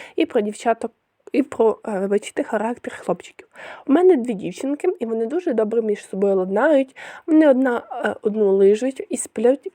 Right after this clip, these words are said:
разом. Тобто в них немає, що одна десь там спить, інша десь там.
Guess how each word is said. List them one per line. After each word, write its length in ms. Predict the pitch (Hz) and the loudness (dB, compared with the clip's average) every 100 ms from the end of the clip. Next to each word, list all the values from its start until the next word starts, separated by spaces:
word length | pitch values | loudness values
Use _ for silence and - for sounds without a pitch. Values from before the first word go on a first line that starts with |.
| - | -10
разом. 460 | 202 196 190 151 - - - - - - | -4 -2 0 -2 -6 -18 -20 -20 -20 -10
Тобто 420 | 233 - - 233 | -10 -6 2 2
в 100 | 226 | 4
них 320 | 247 349 - | 2 2 2
немає, 420 | 285 277 269 277 226 | 2 2 2 0 -2
що 200 | - 196 | -6 -6
одна 200 | 214 226 | -2 -2
десь 220 | 190 - | -4 -2
там 280 | - 277 294 | 0 0 0
спить, 300 | - 262 254 | -6 -6 -4
інша 320 | 247 233 - | -4 -4 -2
десь 200 | 196 196 | -4 -4
там. 200 | - 180 | -6 -8